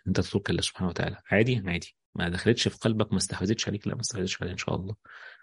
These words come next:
أنا أقدر أسيبها لله سبحانه وتعالى. جميل، كمل بقى، كل تاني، ارجع كل، اشرب. ده شيء مهم. مم.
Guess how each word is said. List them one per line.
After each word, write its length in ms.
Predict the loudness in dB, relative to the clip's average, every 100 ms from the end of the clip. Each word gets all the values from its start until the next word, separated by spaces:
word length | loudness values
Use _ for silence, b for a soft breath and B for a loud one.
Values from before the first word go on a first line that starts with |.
| B 4
أنا 80 | 8
أقدر 160 | 8
أسيبها 280 | 6 4 0
لله 80 | -2
سبحانه 240 | -4 -4
وتعالى. 220 | -6 -4 -2
جميل، 360 | 6 8 6
كمل 360 | 4 4 6 4
بقى، 140 | 2
كل 140 | 4 4
تاني، 240 | 4 -2 -4
ارجع 200 | -4 -2
كل، 160 | -2 -4 -4 -6
اشرب. 220 | -6 -8 _ b b b b 8
ده 80 | 10
شيء 160 | 12
مهم. 300 | 12 12 10 0 _ _ 2
مم. 180 | 2